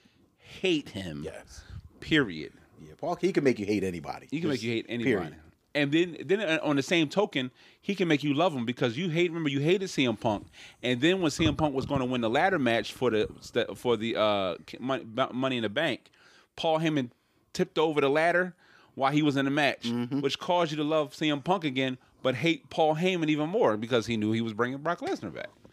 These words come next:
Speaker 1: So Paul Heyman is the consummate heel manager because you know full well you're gonna get a great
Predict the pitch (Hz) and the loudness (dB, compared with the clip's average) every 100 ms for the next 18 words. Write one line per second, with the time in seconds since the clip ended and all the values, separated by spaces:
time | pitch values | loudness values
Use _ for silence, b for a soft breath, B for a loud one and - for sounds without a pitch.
0 | b b b - 135 185 226 208 202 160 | b b b -4 -2 2 2 2 2 2
1 | 131 - 120 - 156 165 - 147 139 - | 2 -2 -4 0 2 2 0 -6 -6 -10
2 | - - 175 170 139 131 135 b b b | -18 -6 0 2 2 0 -8 b b b
3 | 110 139 151 135 92 92 95 - b b | -4 0 2 2 0 -2 -4 -8 b b
4 | 120 - 120 107 165 170 147 151 143 139 | -4 2 2 2 0 2 2 2 2 4
5 | 127 131 139 120 107 95 101 127 147 170 | 2 2 2 4 2 0 -2 2 4 4
6 | 202 - | 0 -10